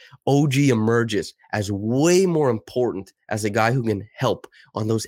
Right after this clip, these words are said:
empty side pick and rolls, beat guys one-on-one, get into two-on-one actions, and give the laydowns to the bigs that he's so good at. All that stuff, and he'll be able to do it more consistently. These reps are tremendous.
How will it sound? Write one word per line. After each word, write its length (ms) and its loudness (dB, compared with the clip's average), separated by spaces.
empty 300 -4
side 360 -2
pick 200 -4
and 120 -4
rolls, 360 -4
beat 220 -2
guys 300 0
one-on-one, 560 -4
get 180 2
into 160 2
two-on-one 480 0
actions, 440 -2
and 180 0
give 180 -2
the 100 0
laydowns 500 0
to 80 -6
the 100 -4
bigs 300 -8
that 140 -8
he's 180 -8
so 140 -6
good 180 -8
at. 140 -6
All 180 0
that 240 -2
stuff, 560 -4
and 80 -2
he'll 80 2
be 140 2
able 160 0
to 100 0
do 140 0
it 100 -2
more 220 -2
consistently. 760 -6
These 200 0
reps 520 0
are 120 -2
tremendous. 880 0